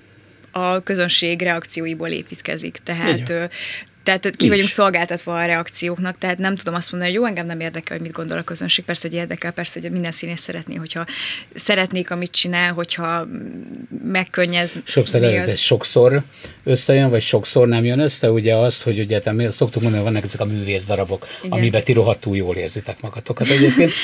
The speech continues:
Speaker 2: de nem biztos, hogy a közönség gisnek is
Speaker 1: Mhm.
Speaker 2: így van, tudod, erre, eh, egyszer egy manöken, eh, hölgy mondta, kérlek szépen, hogy a,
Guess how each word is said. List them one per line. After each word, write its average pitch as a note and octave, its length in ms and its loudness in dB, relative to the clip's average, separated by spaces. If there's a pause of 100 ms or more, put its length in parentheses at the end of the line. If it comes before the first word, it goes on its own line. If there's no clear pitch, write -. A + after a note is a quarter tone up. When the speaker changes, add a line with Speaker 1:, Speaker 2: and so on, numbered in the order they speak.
(100)
Speaker 2:
de D3 120 4
nem D3 140 6
biztos, B2+ 320 4
hogy C3 140 6
a A#2 60 6
közönség G#2 720 4 (320)
gisnek A2+ 500 4
is G#2+ 120 4
Speaker 1:
Mhm. - 80 4
Speaker 2:
így G#2+ 120 4
van, E2+ 140 2
tudod, G#2 260 2
erre, A#2 280 4 (240)
eh, G#2+ 320 6 (380)
egyszer A2+ 300 2
egy A2 80 4
manöken, G2+ 500 2 (300)
eh, G#2 280 6
hölgy G2+ 300 6
mondta, G2+ 340 2
kérlek G2 300 2
szépen, G2 440 0
hogy F#2+ 380 2
a, F#2+ 280 2